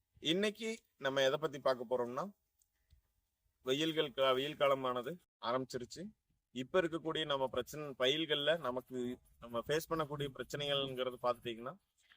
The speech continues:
இந்த பூச்சிகளோட தாக்குதல் ஜாஸ்தியா இருக்கும். பச்சை பூச்சியா இருந்தாலும் சரி,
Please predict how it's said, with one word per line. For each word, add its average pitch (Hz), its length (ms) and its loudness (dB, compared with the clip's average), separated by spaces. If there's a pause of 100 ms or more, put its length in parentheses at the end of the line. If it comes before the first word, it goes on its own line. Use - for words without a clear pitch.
(180)
இந்த 110 180 -8
பூச்சிகளோட 165 580 6
தாக்குதல் 135 460 2
ஜாஸ்தியா 120 360 4
இருக்கும். 117 320 0
பச்சை 113 300 -4
பூச்சியா 117 260 -2
இருந்தாலும் 107 480 -2
சரி, 135 360 -16